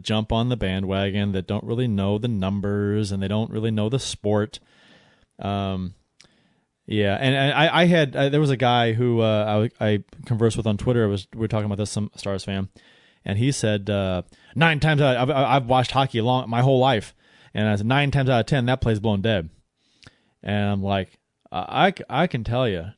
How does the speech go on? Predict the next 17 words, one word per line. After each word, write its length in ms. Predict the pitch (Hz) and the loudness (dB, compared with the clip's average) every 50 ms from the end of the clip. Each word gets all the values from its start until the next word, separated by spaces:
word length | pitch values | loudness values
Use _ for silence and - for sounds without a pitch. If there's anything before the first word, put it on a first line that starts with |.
| _ _ - | _ _ -8
that, 320 | 107 104 107 104 98 92 - _ _ - | -4 -2 0 0 0 -2 -6 _ _ -6
um, 360 | 98 98 95 92 87 85 - - - | -4 -4 -4 -4 -6 -6 -10 -8 -6
it 80 | 127 | -4
was 140 | 139 139 120 | -2 -2 -2
blown 320 | - 113 117 117 113 107 101 | 0 0 2 2 2 2 2
dead 200 | 120 123 123 107 | 0 0 0 0
because 440 | 98 104 - - 110 107 104 95 90 | -4 -6 -4 -2 -2 0 -2 -2 -4
the, 380 | - 104 101 98 95 92 95 - _ | -2 -2 -2 0 -2 -2 -6 -8 _
the 340 | - 98 98 95 92 90 90 - _ _ _ _ - | -10 -6 -4 -4 -4 -4 -6 -8 _ _ _ _ -6
defending 460 | - 98 - 120 110 113 117 113 110 | -6 -4 -2 -2 -2 -2 -2 -4 -4
team 260 | - 117 113 117 120 120 | -2 -2 -2 0 0 -2
grabbed 240 | 117 110 107 110 | -2 -2 -2 -4
the 60 | - - | -4 -4
puck 280 | - 120 160 - - - _ _ _ _ - | -4 -4 -4 -4 -8 -14 _ _ _ _ -12
and 140 | - 101 104 | -10 -6 -4
got 160 | 110 104 - | -4 -4 -4
possession, 400 | - 101 117 123 - 208 220 214 | -2 -2 0 0 0 -2 -2 -4